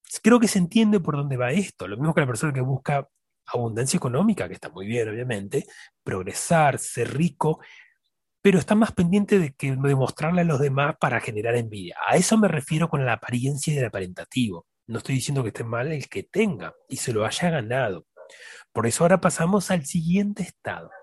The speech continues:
El siguiente estado de evolución, y este es un estado muy importante,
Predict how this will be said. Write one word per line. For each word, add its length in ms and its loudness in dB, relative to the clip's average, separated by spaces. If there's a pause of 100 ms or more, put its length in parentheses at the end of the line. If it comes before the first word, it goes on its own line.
(600)
El 80 0
siguiente 320 6
estado 300 4
de 80 8
evolución, 720 -2 (400)
y 140 -6
este 160 -6
es 100 -6
un 80 4
estado 460 2
muy 360 4
importante, 880 -2